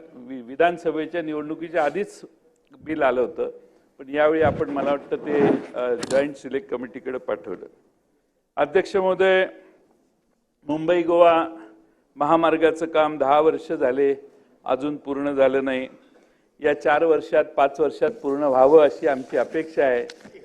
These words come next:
नितेश राणे आता मंत्री झालेले आहेत, मला खात्री आहे की जोरदार प्रयत्न करून हा प्रकल्प लवकर ते पूर्ण करतील. अहो, असं आश्वासन देऊ नका, यांनी दिलेत मला,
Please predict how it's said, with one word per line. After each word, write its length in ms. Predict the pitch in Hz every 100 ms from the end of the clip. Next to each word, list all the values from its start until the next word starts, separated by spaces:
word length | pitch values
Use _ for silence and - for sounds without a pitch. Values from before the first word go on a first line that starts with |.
| -
नितेश 520 | 135 143 165 160 160
राणे 480 | 147 131 143 156 147 - _ _ _
आता 280 | 131 - 143
मंत्री 420 | 139 131 160 160
झालेले 380 | 151 131 151 139
आहेत, 160 | 117 - - _ _ _
मला 180 | 131 143
खात्री 400 | - 123 - 165
आहे 100 | 156
की 280 | 151 160 147
जोरदार 560 | 135 117 139 143 175 170
प्रयत्न 460 | 165 143 139 139
करून 400 | 139 147 139 113 113 - _ - -
हा 160 | 139 143
प्रकल्प 600 | 143 127 - 135 131 147
लवकर 440 | 135 117 - 143
ते 260 | - 147 135
पूर्ण 560 | - - 131 131 135
करतील. 480 | 127 123 120 - 131 - - - - - - _ - _ _ _ _ _ _ _ _ _ _ _ _ _ _ _ _ _ _ _
अहो, 140 | 139
असं 220 | 139 123 151
आश्वासन 480 | 135 160 156 151
देऊ 140 | 131 151
नका, 340 | 156 156 147
यांनी 320 | 139 135 151
दिलेत 280 | 165 151 165
मला, 320 | 170 156 143